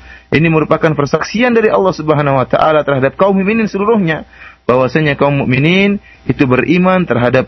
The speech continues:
lima perkara yang merupakan pon-, eh, dasar yang tidak seorang pun bisa beriman kecuali, tidak dikatakan seorang itu beriman kecuali telah dibangun imannya di atas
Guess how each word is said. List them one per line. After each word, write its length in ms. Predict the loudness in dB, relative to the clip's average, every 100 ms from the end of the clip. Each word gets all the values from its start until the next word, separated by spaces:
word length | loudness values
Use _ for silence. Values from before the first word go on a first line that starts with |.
| 0
lima 400 | 0 2 0 0
perkara 400 | 0 0 0 0
yang 160 | 0
merupakan 480 | -2 -2 -2 0 -2 0
pon-, 240 | -2 -2 -6
eh, 240 | -2 0 2
dasar 480 | 0 0 -2 -2 -10 _ _ _ _ -4
yang 160 | -2 -2
tidak 240 | 0 0
seorang 400 | 0 0 0 0
pun 160 | -2 0
bisa 160 | 0
beriman 560 | 0 0 0 0 0 -4 -10 -20 -4
kecuali, 560 | -4 -2 0 2 0 0
tidak 320 | 0 0 0
dikatakan 480 | 0 0 0 0 0
seorang 240 | 0 0
itu 160 | 0 0
beriman 400 | 2 0 0 0
kecuali 400 | -2 -2 0 0
telah 320 | 0 0 -2 -12 _ _
dibangun 480 | -2 0 2 2 0
imannya 400 | 0 0 2 0
di 160 | 0 0
atas 400 | 0 0 -2